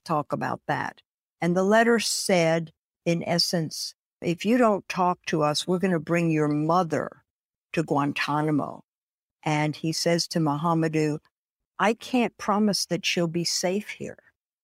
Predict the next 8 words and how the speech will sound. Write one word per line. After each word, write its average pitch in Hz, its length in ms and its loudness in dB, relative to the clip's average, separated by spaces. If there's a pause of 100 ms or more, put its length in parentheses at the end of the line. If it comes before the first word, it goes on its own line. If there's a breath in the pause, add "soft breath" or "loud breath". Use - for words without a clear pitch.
(120)
with 165 160 2
all 151 180 2
these 147 320 0
men." 139 320 -4 (240)
And 160 340 0
at - 220 -4
that 226 260 0
point, 151 540 -2